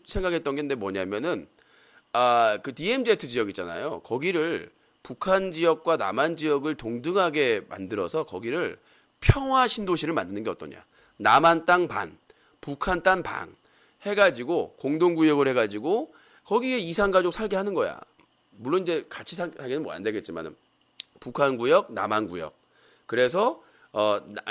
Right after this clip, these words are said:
그 만나고 싶을 때는 낮에 나와가지고 중앙 그 카페나 뭐 이런 쪽에서 같이 쇼핑도 하고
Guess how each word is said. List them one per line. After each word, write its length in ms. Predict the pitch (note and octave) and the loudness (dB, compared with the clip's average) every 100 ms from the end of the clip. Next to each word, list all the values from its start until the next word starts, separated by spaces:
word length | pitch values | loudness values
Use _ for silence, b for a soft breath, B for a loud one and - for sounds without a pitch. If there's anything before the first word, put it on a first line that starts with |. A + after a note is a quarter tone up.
| A#2 _ | -10 _
그 100 | C#3 C3+ | -12 -2
만나고 380 | B2+ E3+ F3+ | 0 4 2
싶을 240 | F3 - D#3+ | 2 -6 -2
때는 260 | E3 E3 | 0 0
낮에 320 | C#3+ G#2 C3 D3+ | 0 -2 2 2
나와가지고 840 | G#2 B2 C3+ B2 A#2+ D3 A#3 C#4 - | 2 2 2 0 -2 -2 -2 -4 -16
중앙 680 | - C3+ C#3+ D3 C#3 A2 - | -10 0 2 2 -2 -8 -10
그 380 | A#2+ A#2 G#2+ - - | -6 -4 -4 -8 -4
카페나 760 | D#3 F3 - C#3+ A#2 C#3 A3+ b b - | 0 0 -2 0 2 0 -2 b b -4
뭐 100 | A#2 | 0
이런 240 | C3+ D3+ | 0 0
쪽에서 380 | C#3+ B2 A#2 D3+ | -2 -2 -2 -4
같이 580 | G#2+ G2+ - E3 A#3 - b b b | -8 -12 -6 -4 -6 -8 b b b
쇼핑도 460 | - F#3+ E3+ C#3+ B2+ | -8 -4 0 2 4
하고 640 | A2+ G#2 A#2+ F3+ C#4+ | 4 2 0 -2 -2